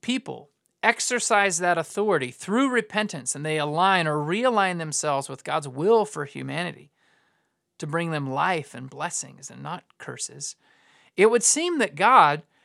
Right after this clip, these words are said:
is quite willing to sweep away lines that he has previously drawn in the sand.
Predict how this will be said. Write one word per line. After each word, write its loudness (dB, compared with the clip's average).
is 6
quite 2
willing 4
to 2
sweep 2
away 6
lines 2
that -2
he -2
has 0
previously -4
drawn -6
in -10
the -8
sand. -8